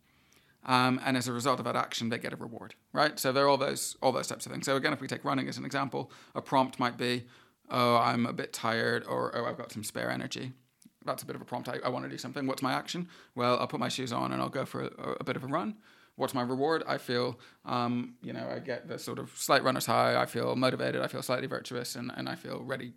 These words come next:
to get on with my life, for example. And then that'll go on, and then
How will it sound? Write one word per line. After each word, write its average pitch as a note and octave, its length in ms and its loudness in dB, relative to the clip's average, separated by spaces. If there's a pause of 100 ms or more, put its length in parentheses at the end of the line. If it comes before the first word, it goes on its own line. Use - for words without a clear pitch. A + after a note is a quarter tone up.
to - 80 -12
get C#3 140 -4
on C3+ 160 -4
with - 100 -10
my B2+ 100 -6
life, B2 260 -10 (100)
for B2 140 -12
example. B2+ 360 -12 (600)
And B2+ 140 2
then B2 140 4
that'll A#2 180 4
go B2 140 2
on, E3+ 180 2
and B2 140 0
then B2+ 280 -2